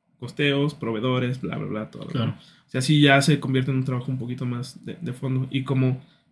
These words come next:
Speaker 1: yo estaba en administración, me ayuda muchísimo para hacer es-, eh, ese, ese an-, esa ancla, ¿no? De, de lo que me gusta, con lo que, con algo de lo que estudié y, y llevar un trabajo final.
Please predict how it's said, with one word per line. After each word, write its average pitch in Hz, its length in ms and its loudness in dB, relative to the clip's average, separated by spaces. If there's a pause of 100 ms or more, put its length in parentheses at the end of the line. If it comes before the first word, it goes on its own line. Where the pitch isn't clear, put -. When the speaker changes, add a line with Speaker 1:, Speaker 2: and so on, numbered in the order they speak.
Speaker 1:
yo 123 180 -2
estaba 139 420 4
en 147 280 6
administración, 156 840 4 (480)
me 117 200 -4
ayuda 104 340 2
muchísimo 131 600 4
para - 440 -10 (260)
hacer 120 300 -2 (500)
es-, - 220 -14
eh, 123 360 -4
ese, 117 500 -4 (180)
ese - 220 2
an-, 143 200 8
esa 156 300 8
ancla, 151 320 8
¿no? 131 180 4
De, 131 320 0
de 123 140 -4
lo 110 120 -2
que 131 80 -4
me 123 120 0
gusta, 170 480 8 (440)
con 120 140 -4
lo 123 100 -2
que, - 480 -8 (120)
con 127 140 0
algo 135 200 8
de 135 60 8
lo 120 120 4
que - 80 -6
estudié 131 400 0
y, - 300 -4 (240)
y 120 60 -6
llevar 120 220 -2
un 120 140 -2
trabajo 117 300 -4
final. - 380 -2